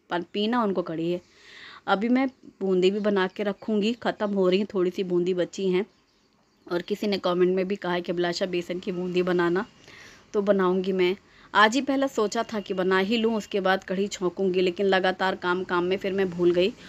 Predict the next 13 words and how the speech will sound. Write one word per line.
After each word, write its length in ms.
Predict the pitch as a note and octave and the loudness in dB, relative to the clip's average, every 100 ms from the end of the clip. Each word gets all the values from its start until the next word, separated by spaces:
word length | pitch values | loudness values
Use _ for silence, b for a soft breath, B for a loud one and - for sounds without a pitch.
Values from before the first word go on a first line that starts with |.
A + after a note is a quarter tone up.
| B - | B -8
और 80 | F#3 | -4
गुप्ता 260 | F3+ - F#3+ | -4 -2 0
जी 120 | F#3+ | 0
सुबह 320 | - F3 F#3 | -2 2 2
गए 200 | F#3 F3 | 2 0
थे 160 | - F#3+ | -2 -6
शेगांव 400 | - E3+ F3 F#3+ | -2 0 2 4
ना, 240 | G3 E4+ - - | 2 0 -4 -2
तो 100 | F3+ | -2
अभी 280 | - F#3 F3+ F3 | 0 0 0 2
आ 160 | F3+ | 2
गए 140 | E3+ D#3 | 2 -2
हैं। 180 | E3 | -6